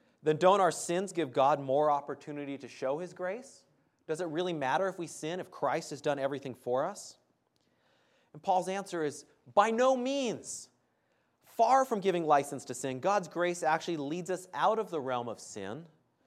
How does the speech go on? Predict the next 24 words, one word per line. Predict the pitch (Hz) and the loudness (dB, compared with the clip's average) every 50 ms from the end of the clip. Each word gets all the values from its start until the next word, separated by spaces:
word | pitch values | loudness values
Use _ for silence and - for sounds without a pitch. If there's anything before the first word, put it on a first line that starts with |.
| _ _ _ _ _ _ _ _ - | _ _ _ _ _ _ _ _ -8
and | 139 139 135 - - | -6 -6 -6 -6 -2
into | 170 185 202 208 196 - 190 165 | 0 0 0 0 0 -4 -4 -4
new | 143 139 139 139 127 | -4 -4 -4 -4 -2
life. | 131 143 151 123 82 76 - _ _ _ _ _ _ _ _ _ _ _ _ _ _ _ _ _ _ _ _ _ _ _ _ _ _ _ | -2 -2 -4 -4 -8 -14 -20 _ _ _ _ _ _ _ _ _ _ _ _ _ _ _ _ _ _ _ _ _ _ _ _ _ _ _
Paul's | - 156 151 135 | 4 4 6 8
argument | 156 160 180 175 175 165 156 | 6 6 6 4 2 -4 -4
in | 143 | -6
this | 139 131 - - | -8 -10 -12 -10
passage | - 170 165 170 - - 165 131 | -6 -6 -6 -4 -6 -6 -8 -8
is | 131 123 | -6 -2
like | 135 135 127 - | -2 -2 -2 -2
a | 131 | -4
braided | 117 104 117 117 135 147 160 156 160 135 120 | -8 -8 -6 -6 -4 -4 -4 -4 -6 -8 -6
rope | 110 120 131 143 143 110 - - | -4 0 2 2 2 2 0 -4
with | 107 104 - - _ - | -8 -12 -12 -14 _ -14
three | 143 147 147 147 | -10 -10 -8 -8
strands. | 143 147 - - - 135 135 139 131 104 87 73 73 - - - - - _ _ _ _ _ _ _ _ _ _ _ _ _ _ | -10 -12 -14 -12 -10 -10 -8 -8 -8 -8 -10 -12 -16 -18 -18 -18 -20 -20 _ _ _ _ _ _ _ _ _ _ _ _ _ _
He | - 131 | -16 -10
says, | - 151 143 | -8 -8 -10
first, | - - - 190 196 190 190 160 | -4 -2 0 0 0 0 -2 -8
we | 151 139 | -10 -8
died | 113 104 143 135 147 160 180 180 | -2 2 4 4 6 4 4 2
with | 180 175 180 | -2 -6 -6
Christ. | - - 170 160 156 165 170 165 - - - | -6 -4 -2 -2 -2 -2 -6 -10 -18 -20 -20